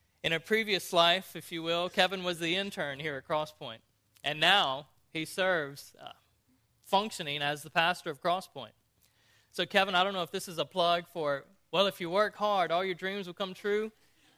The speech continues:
or if it's, hey, if you stick around long enough, you'll be the last guy standing.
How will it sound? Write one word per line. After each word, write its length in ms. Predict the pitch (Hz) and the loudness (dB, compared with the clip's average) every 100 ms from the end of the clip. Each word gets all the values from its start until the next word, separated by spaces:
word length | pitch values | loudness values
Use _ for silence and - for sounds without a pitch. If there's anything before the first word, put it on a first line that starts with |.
| _ _ _ _ - | _ _ _ _ 8
or 320 | 214 233 202 | 12 12 12
if 220 | 185 - | 8 4
it's, 400 | 196 170 - - _ | 2 2 -4 -18 _
hey, 160 | 196 214 | 4 4
if 120 | 185 | 4
you 80 | 226 | -2
stick 240 | - 226 | -2 -2
around 320 | 202 196 208 180 | 0 2 2 2
long 220 | 165 160 | 0 0
enough, 240 | 160 165 - | 2 2 0
you'll 100 | 185 | 0
be 100 | 180 | 4
the 60 | |
last 300 | 160 175 - | 6 6 4
guy 160 | 190 165 | 2 2
standing. 560 | - 196 196 170 139 | 2 2 2 2 -4